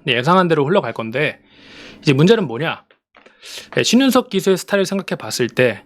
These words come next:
자, 얘도 이제 순발력이 좀 빠른 마필인데, 예, 다른 마필들은 그 오 번의 그 선행 상황, 혹은 뭐, 다른 마필들이 선행을 까고 나간 상황에서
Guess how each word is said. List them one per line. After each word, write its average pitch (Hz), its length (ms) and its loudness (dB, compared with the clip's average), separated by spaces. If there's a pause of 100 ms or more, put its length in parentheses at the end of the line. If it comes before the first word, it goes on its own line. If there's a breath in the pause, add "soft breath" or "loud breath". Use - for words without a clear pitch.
자, 113 160 -2
얘도 165 180 2
이제 160 140 2
순발력이 196 400 2
좀 147 160 -4
빠른 190 220 0
마필인데, 170 640 -2 (420 soft breath)
예, 123 60 -4
다른 220 220 2
마필들은 180 640 -2
그 - 120 -12
오 127 180 -8
번의 180 320 -4
그 - 80 -10
선행 180 300 2
상황, 127 340 0 (140)
혹은 170 180 -2
뭐, 120 80 -2
다른 190 220 2
마필들이 165 400 2
선행을 165 380 -4
까고 185 200 -2
나간 190 220 0
상황에서 156 680 -2